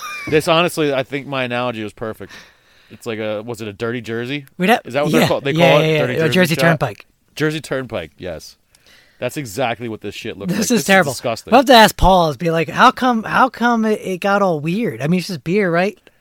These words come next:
Speaker 2: When you bottle it, doesn't it last forever? I don't know.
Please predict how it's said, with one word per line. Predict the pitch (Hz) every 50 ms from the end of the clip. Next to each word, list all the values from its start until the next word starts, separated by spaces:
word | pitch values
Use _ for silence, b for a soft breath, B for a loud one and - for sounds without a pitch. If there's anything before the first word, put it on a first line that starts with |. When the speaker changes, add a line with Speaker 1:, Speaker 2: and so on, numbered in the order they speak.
| _ _ _ _ _ _ _ _ _ _ _ _ _ _ _ _ _ _ _ _ _ _ _ _
Speaker 2:
When | 170 180 175
you | 170
bottle | 143 147 170 190 208 208 202
it, | 175
doesn't | 175 190 185 196
it | 196
last | 170 180 185 202 190 -
forever? | - 175 190 208 202 190 160
I | 180 208
don't | 185 151
know. | 156 156 170